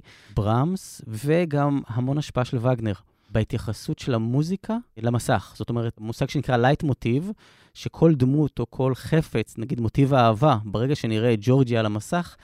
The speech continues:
נשמע מוזיקה חדשה שתלווה אותה, ואנחנו כתזמורת ננגן אותה וננגן אותה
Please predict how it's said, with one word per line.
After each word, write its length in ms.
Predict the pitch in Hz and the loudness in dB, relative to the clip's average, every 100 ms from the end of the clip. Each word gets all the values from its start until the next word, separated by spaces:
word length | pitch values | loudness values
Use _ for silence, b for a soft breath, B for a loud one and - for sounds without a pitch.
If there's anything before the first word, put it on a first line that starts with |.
| b 113 | b -10
נשמע 240 | - 131 | -2 0
מוזיקה 340 | 123 151 160 | 2 0 -2
חדשה 440 | 120 120 107 - 156 | -6 -6 -6 -4 -4
שתלווה 540 | - - 117 110 131 | -4 -4 -2 0 0
אותה, 280 | 170 196 156 | 0 -2 -2
ואנחנו 360 | 127 139 - 147 | -2 -2 -4 -4
כתזמורת 640 | 120 113 123 139 143 - | -4 -4 0 0 0 -2
ננגן 320 | 113 117 143 | -2 0 0
אותה 180 | 143 135 | 0 -2
וננגן 320 | 113 110 117 | -2 -4 -2
אותה 240 | 135 - | -2 -2